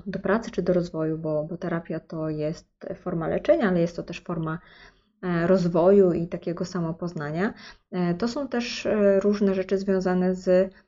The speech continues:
tematem, e, emigracji, bo tych, e, powodów, e, dla których, e,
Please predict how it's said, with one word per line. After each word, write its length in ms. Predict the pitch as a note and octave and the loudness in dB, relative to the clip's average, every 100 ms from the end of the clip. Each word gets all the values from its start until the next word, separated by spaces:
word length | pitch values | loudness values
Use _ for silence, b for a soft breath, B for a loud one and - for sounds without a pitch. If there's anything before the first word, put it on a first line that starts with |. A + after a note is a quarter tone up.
| _ - | _ -6
tematem, 500 | C#4+ D4+ - D#3+ E3+ _ _ F#3+ | -2 -2 -2 -6 -8 _ _ -6
e, 440 | F3 E3+ E3+ E3 | -2 0 -2 -2
emigracji, 680 | F#3 F3 F3 D#3 - - G3+ | 0 2 2 0 -2 0 0
bo 480 | F3 F3 F#3 G3 G3+ | 2 2 4 4 4
tych, 360 | G3 G3 - F#3+ | 0 -2 -2 -6
e, 100 | F#3 | -2
powodów, 680 | G3 F3 G#3+ G#3 F3+ - | 0 2 4 4 2 0
e, 160 | F3 E3+ | -2 -2
dla 140 | E3+ | -2
których, 440 | - F#3 F3+ - F3 | -6 -6 -6 -6 -6
e, 320 | F3 E3 | -4 -4